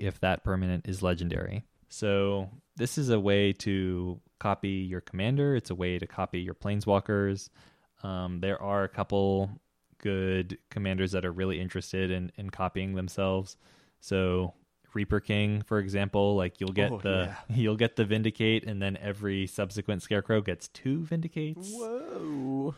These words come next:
Speaker 1: Getting double, like, Zyndaspilт, and you just flipping so many coins.
Speaker 2: Lots of coins.
Speaker 1: Um,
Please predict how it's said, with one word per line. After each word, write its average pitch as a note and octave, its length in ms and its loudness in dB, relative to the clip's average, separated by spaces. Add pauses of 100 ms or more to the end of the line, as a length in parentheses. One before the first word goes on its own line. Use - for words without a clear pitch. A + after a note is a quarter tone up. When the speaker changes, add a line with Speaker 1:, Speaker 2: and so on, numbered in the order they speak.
(120)
Speaker 1:
Getting G2+ 360 0
double, F#2+ 380 2
like, F2+ 220 0
Zyndaspilт, G#2+ 1120 2
and F#2+ 220 -6
you F#2 120 -6 (140)
just - 240 -6
flipping F2+ 380 -4
so A#2 280 0
many G2 200 0
coins. A2+ 840 2
Speaker 2:
Lots B2+ 200 -4
of D#3 160 2 (100)
coins. E3+ 360 -4
Speaker 1:
Um, G2+ 460 0